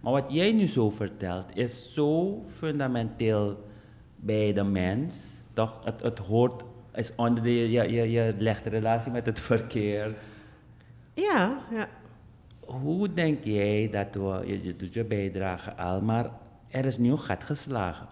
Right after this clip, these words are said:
Speaker 2: Mhm.
Speaker 1: Heb je dat gat, voel je dat gat ook in onze samenleving?
Speaker 2: Ehm.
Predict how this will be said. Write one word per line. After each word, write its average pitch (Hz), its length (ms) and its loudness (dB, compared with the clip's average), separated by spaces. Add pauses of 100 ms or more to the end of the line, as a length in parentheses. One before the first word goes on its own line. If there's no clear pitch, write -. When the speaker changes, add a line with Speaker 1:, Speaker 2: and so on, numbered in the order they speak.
(220)
Speaker 2:
Mhm. 123 500 -10
Speaker 1:
Heb - 160 -4
je 135 80 4
dat 123 260 2
gat, 117 320 -2
voel 139 200 2
je 131 100 2
dat 127 220 0
gat 113 320 -4
ook 131 360 0
in 120 200 -2
onze 113 260 -4
samenleving? 104 880 -4 (840)
Speaker 2:
Ehm. 175 1300 6